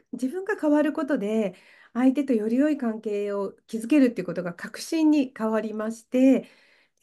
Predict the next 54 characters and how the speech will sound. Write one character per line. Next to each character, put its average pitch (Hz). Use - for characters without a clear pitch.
こ -
れ 359
を 381
で 381
す -
ね、 285
も 269
っ 269
と 269
世 240
の 262
中 233
に 196
広 233
め 226
て、 294
こ 208
う、 196
コ 254
ミ 233
ュ -
ニ 233
ケ 233
ー 233
シ 226
ョ -
ン 190
で 185
困 214
っ 226
て 226
る 208
人 220
の 190
お 196
役 214
に 226
立 226
ち -
た 285
い 277
な 330
っ 294
て 294
思 277
っ 311
た 349
の 359
が 339
本 202
当 190
に 170
き -
っ -